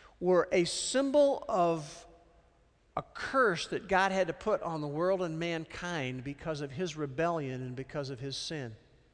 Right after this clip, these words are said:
So I want you to see that when those thorns were placed on his head, it was a picture by God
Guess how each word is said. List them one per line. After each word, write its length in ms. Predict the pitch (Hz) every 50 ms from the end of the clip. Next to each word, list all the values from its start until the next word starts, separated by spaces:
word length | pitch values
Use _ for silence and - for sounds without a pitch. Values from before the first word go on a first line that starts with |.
| _ _ _ _ _ _ _ _ _ _ _ _ _ _ _ _ _ _ _ _ _ _ _ _ - - - - - -
So 160 | - - 220
I 20 |
want 240 | 233 254 262 254 -
you 80 | 240 208
to 60 | 202
see 400 | - - - 254 277 262 208 170
that 200 | 156 175 170 -
when 300 | 190 180 214 240 262 254
those 280 | 247 247 240 220 -
thorns 540 | - - 254 254 269 277 247 185 175 175 156
were 100 | 175 175 165
placed 460 | - - 202 214 226 226 220 - 214
on 160 | 196 190 180
his 280 | 180 185 180 180 165 -
head, 540 | - - - 233 233 196 151 139 135 156 -
it 140 | 202 208 156
was 200 | 202 185 156 175
a 120 | 170 165
picture 720 | - - - - 240 - - - - 165 143 113 110 110 - - - - - - - - - - _ _
by 220 | - 151 147 143
God 680 | 143 143 156 175 180 185 185 160 131 120 113 113 120